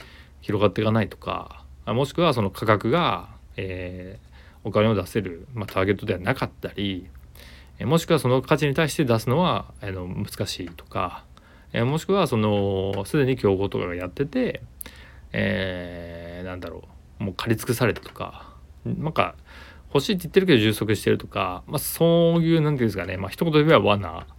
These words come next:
ですが、あの、少なくとも、あの、それを嘘をついて騙そうとっていう人はい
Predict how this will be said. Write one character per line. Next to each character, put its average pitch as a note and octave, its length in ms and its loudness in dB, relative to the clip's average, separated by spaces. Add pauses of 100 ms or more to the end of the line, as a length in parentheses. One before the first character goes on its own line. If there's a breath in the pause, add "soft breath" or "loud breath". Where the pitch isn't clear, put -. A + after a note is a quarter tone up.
(500 loud breath)
で G2+ 100 -2
す - 140 -10
が、 A#2+ 500 4
あ G#2 60 -2
の、 G2+ 80 -2
少 - 180 0
な F#3+ 80 8
く F3+ 40 2
と D#3+ 100 4
も、 D3+ 440 2
あ F#2+ 60 -6
の、 F#2 360 -10
そ C3+ 100 2
れ C3 60 10
を B2 260 6
嘘 F#3+ 200 0
を A#2+ 60 2
つ A#2 100 2
い G2 120 4
て F#2 100 -6
騙 A2 180 4
そ E3+ 140 0
う B2 40 2
と A#2+ 100 -10
っ - 20 -16
て - 260 -10
い F#2+ 100 -2
う - 20 -4
人 - 180 -10
は F2 120 -10
い - 80 -14